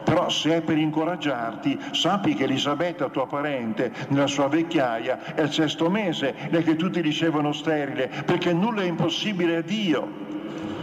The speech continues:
E Maria prontamente risponde, "Eccomi, sono la serva del Signore". In greco,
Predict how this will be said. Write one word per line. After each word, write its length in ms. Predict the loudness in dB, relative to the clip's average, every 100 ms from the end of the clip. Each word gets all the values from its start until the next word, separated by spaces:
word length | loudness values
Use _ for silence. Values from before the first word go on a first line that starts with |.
| -8 -8 -10 -10 -12 -16 -18 -2
E 100 | 4
Maria 420 | 6 6 4 2 0
prontamente 800 | 0 2 2 2 4 2 2 -2
risponde, 840 | -2 -4 -2 -2 0 0 -2 -4 -6 -10 -10 -12 -12 -14 -16 -18 -14 -6
"Eccomi, 720 | 0 2 2 0 -2 -2 -4 -6 -10 -12 -14 -16 -18 -20 -20 -20 -20 -20 -20 -20 -20 -20 -20 -16 -16 -14 -16 -4
sono 720 | 0 2 4 4 4 0 -4
la 140 | -2 0
serva 1300 | 0 -2 -4 -2 -4 -2 -2 -2 -6 -12 -12 -14 -4
del 140 | 0 2
Signore". 840 | 2 -2 -4 -2 -2 -2 -4 -8 -12 -14 -16 -20 -20 -20 -20 -20 -20 -20 -20 -16 -12 -10 -4 2
In 220 | 4 6
greco, 520 | 4 2 2 0